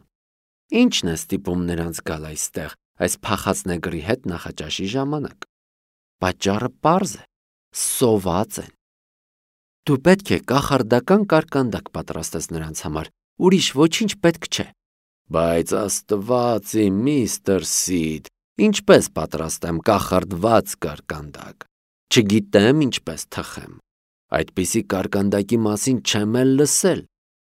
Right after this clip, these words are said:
«Լավ, այդ դեպքում ես ստիպված եմ ինքս պատրաստել»։ «Կանես, անուշիկս, կանես,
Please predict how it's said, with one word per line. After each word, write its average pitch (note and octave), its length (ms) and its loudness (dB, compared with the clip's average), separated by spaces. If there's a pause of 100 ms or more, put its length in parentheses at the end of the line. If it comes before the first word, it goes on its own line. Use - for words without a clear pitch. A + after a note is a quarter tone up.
(280)
«Լավ, C#4 260 8 (480)
այդ F#3+ 160 8
դեպքում C4 400 6
ես G#3 200 6
ստիպված B2+ 520 2
եմ G3 100 0 (100)
ինքս G#3+ 360 -4
պատրաստել»։ D#2 640 -8 (1200)
«Կանես, F2 680 4
անուշիկս, F#3 880 2 (160)
կանես, F2 720 2